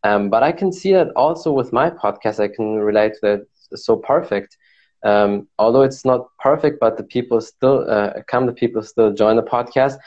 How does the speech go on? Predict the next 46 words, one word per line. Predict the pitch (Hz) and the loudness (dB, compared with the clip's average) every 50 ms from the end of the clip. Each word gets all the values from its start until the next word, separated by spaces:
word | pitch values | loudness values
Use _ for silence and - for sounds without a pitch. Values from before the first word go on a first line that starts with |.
| - - _ _ - | -20 -20 _ _ -2
and | 107 | -2
I | 107 | -2
still | 104 104 - 127 123 117 | -2 -2 -2 0 0 2
get | 110 110 110 107 - | 2 2 2 0 0
even | - 110 110 107 110 107 104 101 | -2 -2 -2 -2 -2 -2 -2 -2
some | 104 117 107 | 0 0 0
of | 107 107 | 0 0
the | 107 101 | -2 -2
bigger | 92 113 120 131 151 143 | 0 0 2 2 2 2
names, | 120 101 95 95 92 - - | 2 2 0 0 -4 -6 -6
and | - 98 95 98 98 | -4 -4 -4 -4 -2
they | 98 101 | -2 0
don't | 101 104 104 101 101 | 0 0 0 -2 0
care | 107 110 127 | 0 0 2
if | 127 127 | 0 -2
you | 110 101 | -6 -6
just | - 98 95 - - | -6 -6 -8 -8 -8
do | - 101 | -8 -6
it | 90 | -6
with | 87 98 95 - | -6 -8 -8 -10
your | - 90 _ - | -14 -12 _ -2
phone | 104 101 101 101 | 0 0 0 0
or | 95 95 | -2 -2
just | - 104 101 101 - - _ _ _ _ _ - | -2 -2 -4 -4 -6 -14 _ _ _ _ _ -12
your | - 95 | -4 0
live | 95 98 98 98 | 0 2 2 0
stream, | - - - 104 101 98 | -2 -4 -4 -2 0 0
whatever. | 101 98 95 98 101 101 | 2 2 2 4 2 2
They, | 98 101 98 95 98 98 95 92 | 2 2 2 2 2 0 -2 -2
they | 98 95 95 92 | 0 -2 0 0
just | - 104 101 - - - | -2 -4 -6 -8 -6 -2
wanted | - 104 101 98 - | -2 0 0 0 -2
the | - - | -4 -6
content | - - - 127 131 131 - 143 131 127 - - | -4 -2 -2 -2 -2 -2 -2 -2 -2 -4 -4 0
first | - 110 120 127 - - - | 2 2 2 2 0 -6 -14
is | 92 - | -14 -6
always | - - 110 107 110 104 - _ _ _ _ _ _ - | -2 0 2 2 0 -2 -4 _ _ _ _ _ _ -2
more | 104 117 123 | 0 0 0
important | 117 113 - - 107 104 98 101 101 | 0 0 0 0 0 0 0 -2 -4
than | 101 98 | -4 -4
the | 95 95 | -6 -8
surrounding | - - - 101 101 98 101 101 98 98 98 98 | -12 -8 -4 -2 0 2 2 0 0 -2 -2 -2
or | 98 92 | -4 -4
the | 95 92 | -4 -4
marketing, | 92 98 104 101 101 - 101 - - - 98 98 | -2 -2 -2 -2 -2 -6 -8 -8 -6 -6 -6 -4
or | - 78 98 98 | -2 0 0 -2